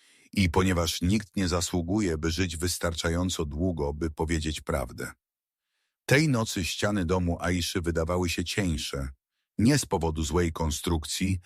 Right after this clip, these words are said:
ale z powodu sposobu, w jaki niebezpieczeństwo naciskało z zewnątrz.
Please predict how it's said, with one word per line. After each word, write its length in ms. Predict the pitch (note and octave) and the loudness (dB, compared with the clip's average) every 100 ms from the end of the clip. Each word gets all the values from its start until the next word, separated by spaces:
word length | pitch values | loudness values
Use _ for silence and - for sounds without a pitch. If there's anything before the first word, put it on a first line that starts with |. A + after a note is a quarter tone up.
| - _ _ | -16 _ _
ale 240 | E2+ F2+ | 6 6
z 60 | E2+ | 4
powodu 400 | - E2+ F#2+ F2+ | 0 2 2 2
sposobu, 680 | E2 - F2 - A2 A#2 A#2 | -2 -2 -2 0 0 2 0
w 60 | F#2 | 2
jaki 260 | E2+ - | -2 0
niebezpieczeństwo 920 | F2+ E2+ E2+ - D#2 - G2 F2 - | 0 2 -2 -2 -2 0 0 0 -2
naciskało 640 | E2 D2 - D2+ - D#2+ C#2+ | -2 -2 -2 -4 -2 0 -2
z 60 | |
zewnątrz. 720 | C2+ C#2+ C#2 - - - - | -2 -2 -2 -4 -10 -10 -12